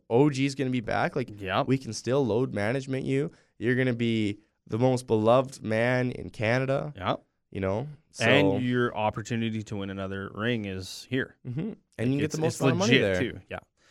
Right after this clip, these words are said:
Speaker 1: So
Speaker 2: I, that's why I think it's gonna go. Um, so that'll be interesting to see. Of course, we were talking about the New York Knicks, and now <laughs> they have s-, absolutely struck out on everything.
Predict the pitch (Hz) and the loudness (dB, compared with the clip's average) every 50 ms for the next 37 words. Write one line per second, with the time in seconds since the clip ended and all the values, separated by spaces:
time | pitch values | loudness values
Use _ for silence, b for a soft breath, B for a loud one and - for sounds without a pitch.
0 | b b b - - 101 98 98 78 - 120 117 - - 104 95 95 - - - | b b b -6 -4 -2 -2 -2 -2 -4 -4 -4 -2 -2 -4 -4 -4 -6 -10 -14
1 | - 98 - - - - - - - - - _ _ _ _ _ - - 101 101 | -14 -16 -16 -18 -18 -18 -18 -16 -18 -18 -18 _ _ _ _ _ -6 -2 -2 0
2 | 98 98 98 98 98 98 - _ - - - 107 110 120 127 131 131 131 127 120 | 0 0 -2 -4 -6 -8 -10 _ -10 -8 -4 2 4 6 6 6 6 4 2 0
3 | 117 - - - 123 120 117 113 110 - 123 113 107 107 104 101 - - 113 110 | -2 -4 -6 -6 -6 -4 -4 -4 -6 -6 -6 -6 -4 -6 -8 -8 -8 -6 -6 -6
4 | 104 - - - 101 101 101 101 - 113 98 98 - 107 92 92 92 90 - b | -6 -6 -10 -10 -8 -8 -8 -6 -4 -4 -4 -4 -6 -8 -8 -6 -8 -8 -10 b
5 | b b b b b - 101 101 101 95 90 82 92 - 107 104 - - - - | b b b b b -8 -6 -4 -4 -4 -6 -8 -10 -8 -6 -6 -6 -6 -8 -10
6 | 87 92 90 87 87 90 92 95 90 92 95 92 92 98 92 85 101 - - - | -10 -8 -8 -10 -10 -12 -12 -12 -10 -8 -8 -8 -6 -8 -8 -10 -12 -14 -16 -14
7 | - - - _ - 127 143 147 - - 123 107 - 104 - - - 104 - - | -12 -12 -10 _ 2 4 4 4 4 0 -8 -8 -8 -8 -8 -4 -4 -4 -2 -2
8 | 101 95 92 90 92 95 107 113 110 101 98 90 90 101 123 | -4 -4 -4 -6 -4 -4 -2 -2 -2 -4 -6 -8 -10 -10 -12